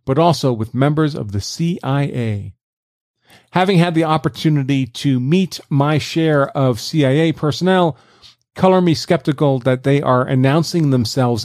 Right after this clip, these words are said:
as such at the local M M A gym." Further, much of Williams' purported M M A expertise was substantially undercut by his apparent ignorance of the techniques he testified about, but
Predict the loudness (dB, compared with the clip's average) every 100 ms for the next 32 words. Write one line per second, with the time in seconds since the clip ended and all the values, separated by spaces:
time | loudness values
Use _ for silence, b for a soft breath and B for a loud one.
0 | -4 -4 -4 -2 0 0 -2 -4 -2 0
1 | 0 0 -4 -2 -2 0 0 0 -2 -6
2 | -12 -18 -20 _ _ _ _ _ _ _
3 | b b b b b 2 4 4 4 4
4 | 2 0 2 2 2 0 -4 -2 2 2
5 | 2 2 2 4 2 0 -2 -4 0 -2
6 | -2 -4 -4 -4 -2 0 0 0 0 0
7 | 0 0 0 -2 0 2 2 2 -4 -2
8 | 0 0 0 -2 0 0 -2 -4 -14 b
9 | b b b 2 4 2 2 -2 0 0
10 | -2 -4 -2 0 -2 -2 -2 -2 -4 -8
11 | -10 -16 _ 0 0